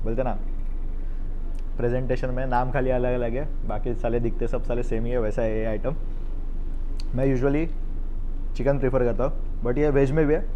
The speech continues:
so अच्छा है, but जो chicken का flavor आता है, that's like अपरंपार। तो I'll prefer कि go for non-veg।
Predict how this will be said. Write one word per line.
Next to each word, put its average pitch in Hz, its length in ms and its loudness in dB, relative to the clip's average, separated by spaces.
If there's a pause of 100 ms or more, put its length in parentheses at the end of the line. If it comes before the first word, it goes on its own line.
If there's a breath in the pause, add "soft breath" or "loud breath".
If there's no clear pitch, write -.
(640)
so 170 160 2 (640)
अच्छा 135 260 2
है, 214 100 2 (380)
but 117 120 2
जो 117 240 0
chicken 123 320 0
का 127 120 0
flavor 123 320 0
आता 117 200 0
है, 143 80 -2 (580)
that's 110 220 -2
like 123 240 0
अपरंपार। 120 480 0 (220)
तो 120 240 0 (140)
I'll 127 180 0
prefer 135 220 0
कि 147 160 0 (240)
go 120 180 2
for 135 100 4
non-veg। 123 340 0